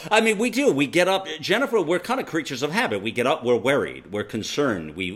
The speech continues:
we're fearful. We worry about, we worry about shit that ain't even gonna happen.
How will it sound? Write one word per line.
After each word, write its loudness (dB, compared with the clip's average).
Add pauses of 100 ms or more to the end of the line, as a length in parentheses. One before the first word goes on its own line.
we're 0
fearful. -2 (480)
We 2
worry 6
about, 2
we -2
worry 2
about 2
shit -2
that 0
ain't -2
even 0
gonna 2
happen. -2